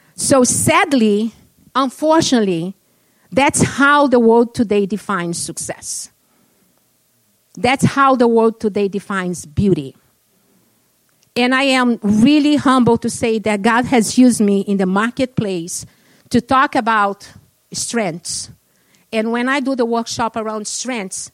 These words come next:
what makes your heart beat every morning, your D N A, what makes you really put your, your, you know, your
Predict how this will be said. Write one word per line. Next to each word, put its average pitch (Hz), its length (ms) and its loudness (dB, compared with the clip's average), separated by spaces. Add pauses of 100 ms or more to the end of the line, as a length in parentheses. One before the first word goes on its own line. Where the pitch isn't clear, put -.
what 196 240 -12
makes 226 300 -10
your 208 100 -2
heart 202 280 -6
beat 220 200 -4
every 196 220 -2
morning, 202 480 -2 (300)
your 226 180 0
D 254 220 -4
N 233 120 0
A, 202 400 -4 (220)
what 220 240 -2
makes 254 500 -2
you 247 220 4
really 247 340 0
put 254 340 -2
your, 226 240 2
your, 208 380 0
you 208 100 -2
know, 196 120 0
your 208 200 2